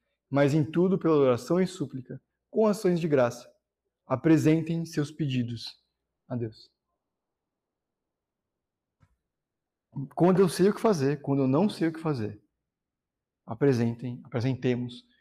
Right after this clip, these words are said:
os nossos pedidos a Deus. Pedro fez bem em dizer, "Quero andar." Pedro não fez tão bem em não dizer, "Estou afundando." <laughs> Antes de estar afundando.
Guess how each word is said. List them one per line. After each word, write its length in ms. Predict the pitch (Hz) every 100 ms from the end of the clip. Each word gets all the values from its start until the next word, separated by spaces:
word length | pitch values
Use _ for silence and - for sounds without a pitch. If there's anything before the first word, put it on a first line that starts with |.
| _
os 140 | 143 117
nossos 280 | 113 110 -
pedidos 260 | 143 143
a 60 | 139
Deus. 320 | 135 123 _ _ _ _ _ _ - 135 139 _ _ _ _ _ _ _
Pedro 260 | 190 190 190
fez 260 | - 214
bem 380 | 180 151 139 - _ _ _ _ _ -
em 160 | 135
dizer, 440 | 110 117 113 - -
"Quero 200 | 120 117
andar." 400 | 127 110 101 - _ _ _ -
Pedro 240 | 151 160
não 100 | 160
fez 220 | 165 175 160
tão 200 | 180 175
bem 380 | 139 117 - - -
em 80 | 135
não 200 | 139 139
dizer, 460 | 117 123 131 127 131 _
"Estou 220 | - - 131
afundando." 380 | - 139 127
<laughs> 300 | 90 - - _ _ _ - - - - -
Antes 220 | 143 123
de 60 |
estar 160 | 120 120
afundando. 420 | 117 127 110 104